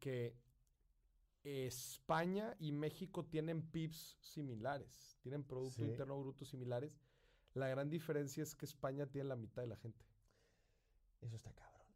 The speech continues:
Speaker 1: Eso está duro, güey. O sea, España con la mitad de la gente logra producir
Speaker 2: Ya
Speaker 1: lo
Speaker 2: lo es.
Speaker 1: mismo que México, güey.
Speaker 2: Es-, eso está, es-, eso está increíble. Pero aún así, tienes el número de, de desempleados más alto de toda Europa, o de los más altos.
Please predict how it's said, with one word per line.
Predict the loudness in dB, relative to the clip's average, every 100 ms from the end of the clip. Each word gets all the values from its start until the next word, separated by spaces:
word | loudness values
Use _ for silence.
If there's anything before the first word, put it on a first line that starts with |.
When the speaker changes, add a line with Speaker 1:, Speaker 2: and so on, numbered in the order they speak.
| _ _
Speaker 1:
Eso | -8 -8 -6
está | 0
duro, | 2 2 0
güey. | 0 -2
O |
sea, | -4
España | -2 0 0 2
con | 2
la | 2
mitad | -2 0
de | 2
la | 2
gente | 0 -4 -2
logra | 0 0 0
producir | -4 -4 0
Speaker 2:
Ya | 2
Speaker 1:
lo | 2
Speaker 2:
lo |
es. | 2
Speaker 1:
mismo | -2
que | -6
México, | -8 -8 -12 -18
güey. | -18 _ _ _ -20 -12 -10
Speaker 2:
Es-, | -10 -2
eso | 0 0
está, | 4 6 8 6
es-, | 6 4
eso | 6 4
está | 6
increíble. | 6 10 10 8
Pero | 8 10
aún | 10 10
así, | 8 8 8 6 -6 -20 -20 2
tienes | 6 8 8
el | 8 10
número | 10 10 12
de, | 12 12 12 10 8
de | 8 8
desempleados | 8 8 8 10 10
más | 8 6
alto | 6 6
de | 6
toda | 4
Europa, | 4 2 0 -10 0
o | 4
de | 6
los | 6
más | 4 2
altos. | -2 -6